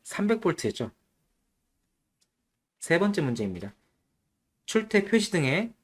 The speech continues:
전기를 공급하기 위한 변압기의 이 차 측 전로 사용 전압입니다. 일 차 측 대지 전압은 삼백 볼트였고 이 차 측 대지 전압은 육십 볼트였습니다.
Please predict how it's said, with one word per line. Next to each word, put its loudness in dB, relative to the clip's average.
전기를 2
공급하기 0
위한 2
변압기의 2
이 -4
차 -4
측 -10
전로 0
사용 0
전압입니다. -4
일 2
차 -2
측 -2
대지 2
전압은 -2
삼백 -4
볼트였고 -4
이 -8
차 -2
측 -4
대지 -2
전압은 -4
육십 -2
볼트였습니다. -6